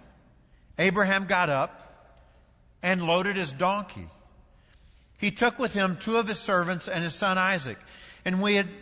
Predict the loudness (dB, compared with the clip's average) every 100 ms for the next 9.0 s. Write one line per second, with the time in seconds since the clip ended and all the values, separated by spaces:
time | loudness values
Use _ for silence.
0 | -12 -6 -2 0 0 0 -2 0 0 2
1 | 0 0 0 -2 -2 -2 -6 -4 0 2
2 | 2 2 -2 -2 -2 0 2 2 2 0
3 | -8 -4 -2 -2 -4 -12 -18 -20 -20 -8
4 | 2 2 2 -2 -2 0 -2 -4 -6 -8
5 | -10 -20 -20 -20 -20 -20 -2 0 2 0
6 | 2 2 2 0 0 0 -2 -4 -4 -6
7 | -8 -4 -2 0 0 -2 -4 -4 -2 0
8 | 0 0 0 -2 -4 -2 2 0 0